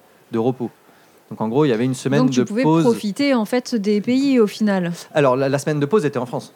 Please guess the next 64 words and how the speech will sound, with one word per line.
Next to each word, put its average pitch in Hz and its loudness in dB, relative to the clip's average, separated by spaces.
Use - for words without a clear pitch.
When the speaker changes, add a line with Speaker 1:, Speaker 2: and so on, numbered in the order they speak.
Speaker 2:
Ah, 233 2
en 226 0
France, 196 -6
d'accord. 196 -4
Speaker 1:
Enfin, 120 0
bon, 110 -4
en 117 -6
vrai, 160 -2
c'était 120 -6
vraiment 110 0
le 135 0
rêve, 139 2
parce - -16
que - -20
t'avais 107 -6
une 107 -8
semaine 131 -6
de 120 -4
vacances, 120 -6
en 123 -10
fait, 113 -6
complète 139 -6
quasiment 110 -4
par 104 -6
mois, 139 -4
ce - -20
qui - -20
fait 123 -6
que, 107 -6
bah, 95 -6
si - -20
t'avais 101 -8
envie 101 -10
de 110 -10
rentrer 98 -14
chez - -20
toi, 107 -10
faire 95 -14
autre 92 -14
chose, 107 -16
tu - -20
pouvais. 117 -10
Et 117 -4
après, - -2
les 147 2
rotations, 143 -2
euh, 110 0
selon 170 0
la 147 2
destination, 127 -4
tu 175 -6
restais 123 -2
plus 143 -10
ou 143 -2
moins 135 -2
longtemps. 127 -6
Donc, 107 -6
t'avais 110 -4
des 117 -6
rotations 120 -4
où 107 -8
tu - -14
restais, 104 -8
euh, 101 -4